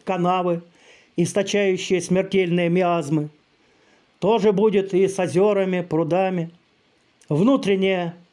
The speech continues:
моря тоже умрут, и жить возле них будет невозможно. Гниющая, всплывшая рыба, морские животные, поднявшийся со дна сероводород неожиданную смерть принесет жителям побережья.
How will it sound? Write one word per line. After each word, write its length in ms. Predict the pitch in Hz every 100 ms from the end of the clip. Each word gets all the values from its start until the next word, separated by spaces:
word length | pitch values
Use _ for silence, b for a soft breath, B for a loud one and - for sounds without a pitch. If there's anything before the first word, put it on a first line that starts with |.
| _ _ _ _
моря 420 | 165 190 208 240
тоже 400 | 220 196 233 190
умрут, 540 | 196 190 185 185 170 - b b b b _ -
и 100 | 190
жить 260 | 190 254 180
возле 280 | 196 180
них 200 | 190 185
будет 320 | 143 185 175 175
невозможно. 840 | 185 196 185 170 160 143 143 127 - _ _ _ -
Гниющая, 1080 | 131 180 254 240 262 208 - 170 151 135 139 b b b b
всплывшая 800 | - - 196 240 220 - 185 165
рыба, 520 | 170 220 208 170 156 - -
морские 500 | 160 185 - 233 214
животные, 800 | 151 175 180 220 208 170 160 156 b b b b b b -
поднявшийся 800 | 202 165 226 226 - 196 190
со 160 | 175 180
дна 420 | 165 196 208 180 B B B
сероводород 1040 | - - 208 190 185 175 180 202 226 214 -
неожиданную 720 | 170 190 175 214 202 185 180
смерть 460 | 175 180 220 214 214
принесет 500 | 175 180 175 190 147
жителям 440 | 175 190 180 165
побережья. 680 | 170 160 165 160 139 139